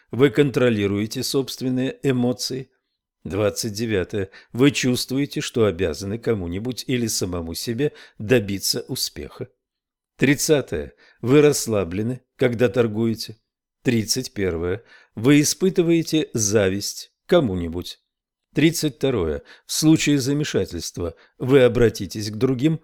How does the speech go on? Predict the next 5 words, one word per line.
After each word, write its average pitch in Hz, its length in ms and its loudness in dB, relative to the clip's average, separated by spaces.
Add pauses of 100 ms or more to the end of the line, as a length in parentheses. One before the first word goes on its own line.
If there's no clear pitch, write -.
(140)
за 131 280 0
помощью? 143 640 -2 (640)
Тридцать 120 480 0
третье. 127 500 0 (220)
Почему? 85 680 0